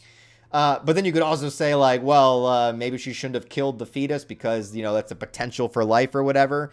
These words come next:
Maybe it's the second coming of Christ. But after going through what she goes through,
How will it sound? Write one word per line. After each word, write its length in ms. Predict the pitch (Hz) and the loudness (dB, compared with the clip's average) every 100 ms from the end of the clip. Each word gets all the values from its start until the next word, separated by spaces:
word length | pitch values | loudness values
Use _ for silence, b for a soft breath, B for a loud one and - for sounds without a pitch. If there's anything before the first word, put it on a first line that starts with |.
| b | b
Maybe 320 | 98 117 131 127 | -6 -4 -2 -4
it's 160 | 120 | -6
the 260 | - 117 95 - | -6 -6 -6 -18
second 400 | - 139 131 - | -6 -6 -6 -8
coming 260 | 135 131 | -8 -6
of 120 | 120 | -10
Christ. 480 | - 143 147 - - b b b b b b _ 196 | -2 -2 -2 -6 -18 b b b b b b _ 0
But 100 | 240 | 2
after 220 | 247 254 | 2 0
going 300 | 214 226 220 | 0 0 0
through 160 | 226 | -2
what 120 | 196 - | -2 -4
she 140 | 190 | -2
goes 280 | 170 185 185 | 0 0 -2
through, 380 | 190 208 208 | -4 -2 -4